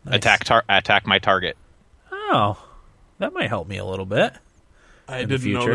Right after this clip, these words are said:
Speaker 3: that either.
Speaker 1: See, I'm so over-leveled for everything, I don't ha-, I haven't had much trouble with any of the combat so
Speaker 3: See,
Speaker 1: far.
Speaker 3: and that's, that's the thing. Um,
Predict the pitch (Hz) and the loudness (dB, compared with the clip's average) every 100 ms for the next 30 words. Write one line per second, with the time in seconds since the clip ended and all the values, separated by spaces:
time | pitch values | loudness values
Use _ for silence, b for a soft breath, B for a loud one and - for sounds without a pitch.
0 | 120 120 135 127 - b b b b b | 0 0 -2 -4 -6 b b b b b
1 | b - 156 156 175 202 131 135 117 113 | b -2 4 4 6 6 6 6 4 4
2 | 120 113 - 101 101 - 101 98 98 - | 4 2 0 0 -2 -6 -6 -2 -4 -2
3 | 104 - 113 101 113 104 104 98 101 - | -4 -2 -2 0 -2 -2 -4 -4 -6 -8
4 | - _ _ - 107 98 92 92 90 92 | -16 _ _ -4 -2 -2 -4 -6 -8 -8
5 | 95 - 90 90 90 90 - - 104 - | -10 -10 -10 -8 -6 -6 -6 -2 0 0
6 | 170 156 160 165 175 185 - - - 143 | 0 0 0 2 2 2 -4 -12 -4 2
7 | 143 139 - - 135 147 131 123 120 b | 2 0 -10 -12 -6 -4 -4 -4 -10 b
8 | b b b 135 127 | b b b -2 -2